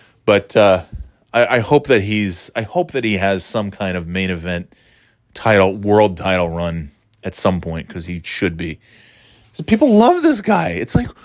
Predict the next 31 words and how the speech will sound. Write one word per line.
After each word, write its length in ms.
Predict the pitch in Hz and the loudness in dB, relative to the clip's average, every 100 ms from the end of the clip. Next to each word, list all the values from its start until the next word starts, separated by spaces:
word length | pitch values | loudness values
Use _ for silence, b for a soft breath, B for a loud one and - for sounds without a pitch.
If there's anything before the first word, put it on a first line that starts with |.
| b _ | b _
why 120 | 403 | -2
are 60 | 403 | 2
you, 160 | 370 - 320 | 2 0 -2
why 120 | 370 | 0
are 60 | |
you 160 | 392 349 | 2 2
not 220 | 302 285 | 2 0
seeing 360 | - 269 254 214 | -2 -2 -2 0
the 100 | 190 | 2
reactions 500 | 190 185 185 156 131 | 2 2 0 -4 -10
that 120 | 123 | -10
these 180 | 139 123 | -10 -8
guys 240 | 127 120 | -8 -8
get? 240 | 139 135 - b b b - | -6 -6 -8 b b b -14
It's 100 | 196 | -4
because 200 | 214 180 | 0 2
Vince 200 | 190 180 | 0 0
McMahon 300 | 175 160 151 | -2 -2 -2
can't 240 | - 156 | -2 -2
stand 440 | - - 156 156 139 | -2 0 0 0 -2
the 60 | |
fact 340 | - 120 107 - | -2 -2 -2 -4
that 200 | 107 - | -8 -8
some, 400 | - 131 117 110 | -10 -6 -6 -8
something 340 | - 147 139 | -4 -4 -2
that 100 | 120 | -4
he 200 | 101 143 | -4 -4
didn't 400 | 123 127 123 110 - b _ | 0 0 0 -6 -16 b _
create, 680 | - 135 131 131 107 101 - b b b b b b _ _ _ | -4 2 6 6 4 0 -6 b b b b b b _ _ _
quote 220 | - 117 104 | 0 2 2
unquote, 460 | 87 - 95 104 | 2 2 2 0